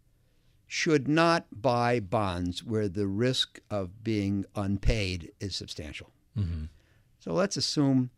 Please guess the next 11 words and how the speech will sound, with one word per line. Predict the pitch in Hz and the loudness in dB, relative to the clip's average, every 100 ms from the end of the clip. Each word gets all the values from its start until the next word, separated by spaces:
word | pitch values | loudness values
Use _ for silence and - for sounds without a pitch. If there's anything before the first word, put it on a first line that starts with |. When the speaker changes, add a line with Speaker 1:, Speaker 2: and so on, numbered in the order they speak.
| _ _ _ | _ _ _
Speaker 1:
that | 104 - _ _ _ | -14 -14 _ _ _
we | 117 117 117 117 | -6 -2 0 0
or | 104 98 95 | 0 -2 -2
our | 90 90 90 - | -4 -4 -6 -8
managers | 104 107 107 92 82 85 - _ _ _ - | -6 -2 -2 -4 -8 -10 -12 _ _ _ -8
can | 101 95 85 82 _ | -6 -4 -4 -8 _
exclude | - - - 120 107 95 - - _ _ _ _ - | -14 -10 -4 0 0 -2 -6 -20 _ _ _ _ -10
the | 101 | -6
ones | 98 90 - | -4 -6 -8
that | 85 | -14
default. | 87 - 60 - - | -14 -12 -14 -14 -20